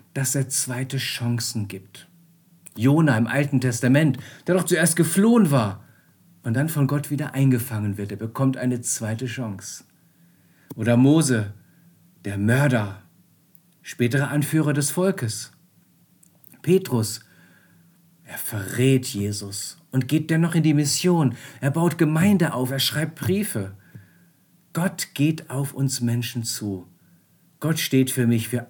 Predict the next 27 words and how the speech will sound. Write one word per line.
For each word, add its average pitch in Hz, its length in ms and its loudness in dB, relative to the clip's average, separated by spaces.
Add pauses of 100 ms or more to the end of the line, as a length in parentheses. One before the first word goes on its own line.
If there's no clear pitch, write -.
absolute 120 600 -2
soziale 104 520 -4
Kompetenz. 101 800 -12 (1800)
Ein 196 200 2
kleines 143 460 2
Wortspiel, 113 540 -2
das 107 200 -8
uns 127 220 -6
zum 139 180 -4
zweiten 123 560 0
Punkt 104 240 -4
der 92 80 -6
Predigt - 460 -10
führt. - 500 -14 (880)
Da 156 120 -6
wird 202 180 -2
jemand 156 260 0
gefragt, 131 520 -4
„Na, 220 300 -2 (580)
wie 226 140 2
steht 226 360 2
es 202 160 0
denn 185 180 4
um 180 120 2
Ihre 156 260 0
sozialen 135 680 0
Kompetenzen?“ 151 960 0